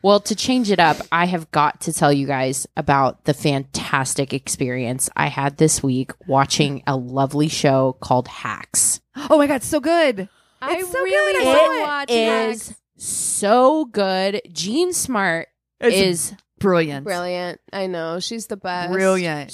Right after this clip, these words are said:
Speaker 2: They're
Speaker 1: so funny. Their chemistry
Speaker 2: chemistry together, so great.
Speaker 1: is so, it's such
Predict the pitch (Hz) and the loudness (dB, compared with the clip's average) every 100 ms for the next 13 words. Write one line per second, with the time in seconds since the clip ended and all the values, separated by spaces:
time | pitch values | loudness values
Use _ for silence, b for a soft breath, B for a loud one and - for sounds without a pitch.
0 | - 233 427 226 233 233 233 - 190 190 | 2 4 4 4 6 6 2 -2 -2 0
1 | 180 160 226 254 - 202 202 240 220 233 | -2 2 2 2 -4 -2 0 0 0 2
2 | 294 302 240 233 233 226 - - 190 170 | 2 4 4 2 0 -4 -4 2 2 2
3 | 143 120 214 - - - 254 277 294 - | -2 -2 -6 -6 -8 -4 -2 -2 -4 -8
4 | _ _ 220 254 - - - 214 - | _ _ -2 0 -4 -6 0 0 0